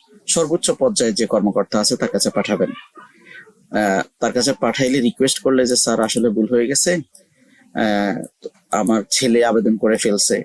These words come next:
অথবা অমুকে আবেদন করে ফেলছে আমার পাসপোর্টের ইয়ে ছাড়া, সে আসলে জানে না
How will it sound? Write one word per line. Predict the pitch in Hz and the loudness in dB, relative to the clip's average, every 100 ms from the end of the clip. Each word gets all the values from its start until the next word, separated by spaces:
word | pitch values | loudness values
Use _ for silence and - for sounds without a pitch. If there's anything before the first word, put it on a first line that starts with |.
| - | -4
অথবা | - 113 110 | 0 2 4
অমুকে | 117 117 - | 4 4 2
আবেদন | 107 107 110 | 0 2 2
করে | 110 110 110 | 2 0 0
ফেলছে | 113 101 117 | -2 0 0
আমার | 98 104 104 | 0 0 -4
পাসপোর্টের | - 107 - 104 107 101 - _ _ _ _ _ - | -4 -4 -2 0 0 0 -4 _ _ _ _ _ -2
ইয়ে | 110 107 - | 2 2 2
ছাড়া, | 120 98 98 - - - | 0 0 -2 -8 -12 -4
সে | - 110 | -2 0
আসলে | 107 113 113 | 0 0 0
জানে | 110 104 | 0 0
না | 101 98 | 0 -2